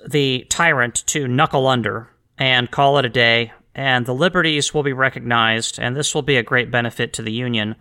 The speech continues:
as they describe it at the time, the Union in this case being that between the colonies and Great Britain.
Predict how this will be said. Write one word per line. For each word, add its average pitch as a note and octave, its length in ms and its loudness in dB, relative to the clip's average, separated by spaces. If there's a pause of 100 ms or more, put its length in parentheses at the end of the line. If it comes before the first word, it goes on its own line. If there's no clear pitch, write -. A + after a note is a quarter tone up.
(180)
as C#3+ 220 0
they D3 100 2
describe B2+ 440 0
it B2 60 0
at A2 100 -2
the - 60 -6
time, A#2 440 0
the A#2 100 -4
Union C3 300 -2
in A#2 80 -2
this B2 160 -4
case A2 260 -2
being A2+ 220 -2
that A2+ 200 0
between A2 280 -6
the G#2+ 80 -6
colonies A#2 460 -2
and G#2+ 60 -12
Great G#2 220 -4
Britain. A#2 320 -8